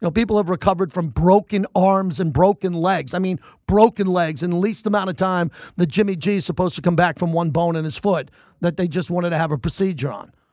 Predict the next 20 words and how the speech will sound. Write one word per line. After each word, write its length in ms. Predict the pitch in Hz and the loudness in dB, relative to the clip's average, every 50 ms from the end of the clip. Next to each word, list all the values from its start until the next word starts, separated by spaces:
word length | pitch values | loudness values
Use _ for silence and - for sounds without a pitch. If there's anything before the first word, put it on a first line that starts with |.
| _ _ | _ _
So 100 | - - | -2 0
there's 140 | 202 214 214 | 0 2 2
a 40 | 220 | 4
lot 200 | 233 254 285 320 | 4 4 2 0
of 80 | - - | -2 -2
chaos 500 | - 269 302 311 285 254 202 170 - 185 | 2 4 6 6 6 6 4 0 0 2
now 220 | 202 202 190 196 | 2 2 4 2
in 80 | 196 196 | 2 2
the 80 | 196 | 2
Raider 260 | 202 214 214 202 202 202 | 2 2 2 0 0 0
Nation. 460 | 208 208 214 202 - - 143 113 - _ _ _ _ _ _ _ _ | 0 0 -2 -2 -4 -6 -8 -10 -16 _ _ _ _ _ _ _ _
This 200 | - 185 233 - | 0 0 0 2
Josh 340 | - - 269 285 302 277 - | 4 6 6 6 6 2 -2
Jacobs 440 | - 262 269 285 285 - 247 196 - | 0 0 0 0 0 -2 -4 -4 -4
story 440 | - - 233 214 208 202 202 202 - - | -2 0 2 2 2 0 -2 -6 -6 -6
is 200 | 202 196 151 - | -6 -4 -4 -8
feeding 800 | - _ _ - - - 320 320 320 311 285 277 247 208 208 208 | -14 _ _ -20 -6 -2 2 2 4 4 4 2 2 2 0 0
the 80 | 208 | 0
machine 680 | 214 214 208 - - - 285 269 233 185 165 156 156 - _ _ _ _ _ _ _ | 0 0 -2 -2 -2 -2 -2 -2 -2 -2 -2 -4 -6 -8 _ _ _ _ _ _ _
of 160 | - 202 208 | 2 2 2